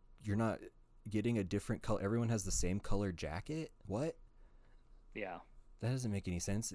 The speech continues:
Speaker 1: What did you guys, what did they spend ten years on? Was it just console upgrades? Fucking
Speaker 2: Yeah, I
Speaker 1: I
Speaker 2: don't,
Speaker 1: can't.
Speaker 2: he, it's definitely,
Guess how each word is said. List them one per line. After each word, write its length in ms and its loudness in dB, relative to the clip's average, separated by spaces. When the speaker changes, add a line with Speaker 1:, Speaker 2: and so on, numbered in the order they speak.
Speaker 1:
What 160 0
did 160 -4
you 60 -6
guys, 480 -2
what 320 0
did 200 2
they 120 4
spend 380 -2
ten 200 0
years 280 -8
on? 100 -10
Was 160 -4
it 120 -10
just 460 -4
console 520 0
upgrades? 680 0
Fucking 580 -4
Speaker 2:
Yeah, 220 0
I 100 2
Speaker 1:
I 40 2
Speaker 2:
don't, 220 6
Speaker 1:
can't. 200 0
Speaker 2:
he, 200 -6
it's 200 2
definitely, 600 4